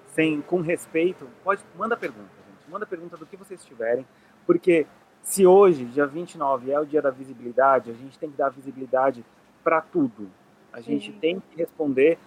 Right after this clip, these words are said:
Speaker 1: as perguntas mais esdrúxulas, porque elas são questionamentos válidos, se, claro, é um questionamento válido. Então, assim, manda pergunta, a gente vai responder. Eu gostaria de agradecer mais uma vez o Caru,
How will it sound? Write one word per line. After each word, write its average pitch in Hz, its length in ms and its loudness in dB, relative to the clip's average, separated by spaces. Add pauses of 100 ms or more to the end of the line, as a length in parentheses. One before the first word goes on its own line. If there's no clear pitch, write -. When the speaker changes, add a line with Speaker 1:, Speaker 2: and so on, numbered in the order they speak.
(160)
Speaker 1:
as 127 120 -4
perguntas 147 420 -4
mais 165 280 -2
esdrúxulas, 151 640 -4
porque 156 240 -8
elas 160 140 2
são 143 280 -2 (220)
questionamentos 143 680 -8
válidos, 120 500 2 (340)
se, 208 180 -8
claro, 151 500 4
é 151 60 -8
um 156 80 -6
questionamento 143 560 -14
válido. 104 360 -2 (100)
Então, 180 160 -2
assim, 170 240 -8 (420)
manda 220 340 4
pergunta, 147 600 0
a 139 80 -2
gente 147 240 -12
vai 165 160 2
responder. 139 400 -2 (260)
Eu 151 80 -2
gostaria 165 280 2
de 170 80 0
agradecer 151 420 2
mais 185 200 2
uma 180 100 2
vez 156 140 0
o 151 40 -10
Caru, 147 360 0